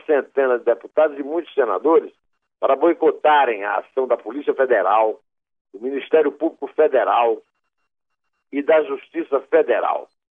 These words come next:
liberando-os das investigações que podem comprometer suas carreiras.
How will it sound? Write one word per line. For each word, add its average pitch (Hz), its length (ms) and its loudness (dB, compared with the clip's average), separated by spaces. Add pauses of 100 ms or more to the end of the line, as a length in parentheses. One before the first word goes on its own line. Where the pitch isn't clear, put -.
(500)
liberando-os 143 800 0
das 135 220 0
investigações 127 760 -4
que 135 120 -14
podem 135 360 0
comprometer 123 680 -2
suas 120 220 -6
carreiras. 95 480 -2